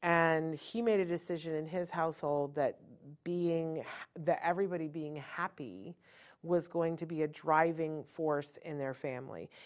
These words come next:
And he wants to tell you about what he did to make that happy and how they got through that. And listen, this gentleman has been through some stuff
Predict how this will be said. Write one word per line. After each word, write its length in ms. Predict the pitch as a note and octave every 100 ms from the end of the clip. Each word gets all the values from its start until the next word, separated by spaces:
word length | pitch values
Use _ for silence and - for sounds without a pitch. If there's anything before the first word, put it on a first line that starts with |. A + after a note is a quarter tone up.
| - -
And 220 | D#3 D3+
he 500 | - F3+ E3+ E3+ F3
wants 400 | D3+ D#3+ D3+ -
to 80 | C#3+
tell 260 | - G3
you 240 | G#3+ F#3 D#3+
about 460 | D3 D3 C#3 A2
what 240 | D3+ F3 F3+
he 140 | F#3+
did 320 | D#3+ E3 D#3
to 100 | D#3+
make 260 | D3 E3+ G3
that 200 | G#3 G3
happy 520 | G3 G3 G#3 G3 F#3+ - - - -
and 220 | D#3 D#3+
how 580 | E3 F3 E3 D#3+ E3 D#3
they 120 | D#3+
got 260 | D3+ C3 -
through 200 | - E3
that. 220 | C#3 - - - -
And 140 | - F#3
listen, 500 | A3 A3 F3 A#2 F2+ -
this 220 | F3 F#3
gentleman 360 | - F#3+ F#3 E3+
has 160 | D3
been 240 | D#3 D#3 D#3
through 160 | E3+
some 200 | - A#2+
stuff 680 | - - - - D3 -